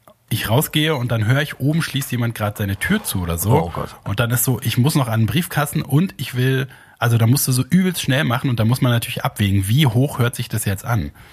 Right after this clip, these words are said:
Speaker 1: Und wie schnell kommt er auch die Treppe runter?
Speaker 2: Ja, ich
Speaker 1: Und
Speaker 2: bin
Speaker 1: dann
Speaker 2: auch so
Speaker 1: muss
Speaker 2: ein
Speaker 1: ich neulich
Speaker 2: Paniktyp.
Speaker 1: auch richtig, muss ich neulich richtig ganz schnell nur in den Briefkasten und dann schnell rausrennen.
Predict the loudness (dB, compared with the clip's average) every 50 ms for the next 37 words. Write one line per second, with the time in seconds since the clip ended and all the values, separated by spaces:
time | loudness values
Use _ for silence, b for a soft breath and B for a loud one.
0 | B B B B B B B B B B 0 2 4 4 4 4 4 2 2 2
1 | 0 0 0 0 0 0 -2 -2 -4 -4 -2 -2 -2 -2 -2 -4 -4 -6 -8 -8
2 | -8 -8 -10 -12 B B B B B -2 0 2 2 4 4 4 2 2 2 2
3 | 2 2 2 2 2 0 0 0 -4 -6 -6 -2 -2 -2 -2 -2 -4 -4 -6 -4
4 | -6 -4 -2 -2 -2 -2 0 0 0 2 2 0 0 -2 -4 -2 -2 -2 -2 -2
5 | -2 -2 -2 0 0 0 2 2 0 0 0 -2 -2 -2 -4 -4 -2 -2 -2 -2
6 | -2 -2 -2 -2 -2 0 0 2 2 0 0 0 0 0 0 -2 -4 -6 -4 -2
7 | -2 -2 -2